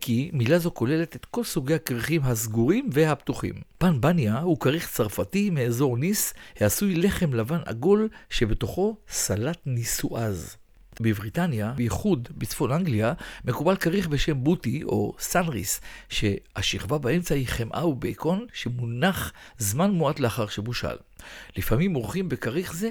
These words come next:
גם מיונז. כריך בו השכבה היא צ'יפס נקרא צ'יפס בוטי. עוד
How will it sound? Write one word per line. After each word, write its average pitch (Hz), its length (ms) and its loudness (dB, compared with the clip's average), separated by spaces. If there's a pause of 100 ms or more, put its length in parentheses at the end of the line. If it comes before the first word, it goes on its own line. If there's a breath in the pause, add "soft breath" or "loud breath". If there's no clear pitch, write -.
(120)
גם 147 160 0
מיונז. 120 540 -4 (500 soft breath)
כריך 131 280 -4
בו 117 140 0
השכבה 113 380 -2
היא 143 160 0
צ'יפס - 320 -4
נקרא 143 320 -2
צ'יפס - 400 -4
בוטי. 131 360 -4 (600 loud breath)
עוד - 160 0